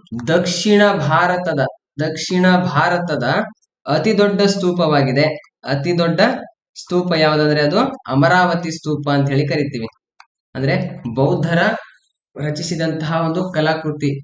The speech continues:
ಸ್ತೂಪಗಳು ಅಂತ ಹೇಳಿ ನಾವು ಗುರುತಿಸ್ತೀವಿ. ಮತ್ತು ಹಲವಾರು ರೀತಿಯಲ್ಲಿ, ಮತ್ತು ಅಷ್ಟೇ ಅಲ್ಲದೆ, ಆ, ಶಾತವಾಹನರು ಪ್ರಮುಖವಾಗಿ ಕಲಬುರ್ಗು ಜಿಲ್ಲೆಯಲ್ಲಿ ಮತ್ತು ಉತ್ತರ ಕರ್ನಾಟಕ ಜಿಲ್ಲೆಯಲ್ಲಿ, ಉತ್ತರ ಕನ್ನಡ ಜಿಲ್ಲೆಯಲ್ಲಿ ಕೂಡ ತಮ್ಮ ಸ್ತೂಪಗಳನ್ನ ಕೂಡ ನಿರ್ಮಾಣ ಮಾಡಿದ್ದಾರೆ.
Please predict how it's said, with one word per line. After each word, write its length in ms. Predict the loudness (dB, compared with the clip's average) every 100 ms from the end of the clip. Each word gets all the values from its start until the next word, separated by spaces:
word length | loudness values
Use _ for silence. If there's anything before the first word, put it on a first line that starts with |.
| -12
ಸ್ತೂಪಗಳು 560 | -8 -6 -4 -2 -2 0
ಅಂತ 180 | 0 2
ಹೇಳಿ 120 | 2
ನಾವು 240 | 2 0 -4 -14 _ _ 0
ಗುರುತಿಸ್ತೀವಿ. 840 | 0 0 -4 -4 -2 -2 -4 -10 _ -2
ಮತ್ತು 220 | -2 0
ಹಲವಾರು 520 | 2 4 4 2 0
ರೀತಿಯಲ್ಲಿ, 500 | -4 -2 0 0 -2 -8 -6
ಮತ್ತು 220 | 0 2 4
ಅಷ್ಟೇ 260 | 2 2
ಅಲ್ಲದೆ, 560 | 2 2 0 2 2 2 -2 -14 _ _ -4
ಆ, 120 | 0
ಶಾತವಾಹನರು 1080 | 2 2 2 2 2 4 4 2 2 2 0
ಪ್ರಮುಖವಾಗಿ 760 | 0 0 2 2 2 2 -2 -2
ಕಲಬುರ್ಗು 540 | 0 2 2 2 4
ಜಿಲ್ಲೆಯಲ್ಲಿ 600 | 2 0 0 2 2 -2 -6 _ _ -6
ಮತ್ತು 280 | -2 0 0
ಉತ್ತರ 380 | -2 0 2 2
ಕರ್ನಾಟಕ 420 | 2 2 2 0
ಜಿಲ್ಲೆಯಲ್ಲಿ, 480 | 0 2 4 4 2
ಉತ್ತರ 300 | -2 0 2
ಕನ್ನಡ 260 | 4 4
ಜಿಲ್ಲೆಯಲ್ಲಿ 500 | 6 4 2 2 -2
ಕೂಡ 160 | -2 0
ತಮ್ಮ 300 | 0 0 2
ಸ್ತೂಪಗಳನ್ನ 1000 | 0 -2 -10 -2 0 2 2 2 2 2
ಕೂಡ 120 | 0
ನಿರ್ಮಾಣ 380 | 0 0 0 0
ಮಾಡಿದ್ದಾರೆ. 400 | 2 0 0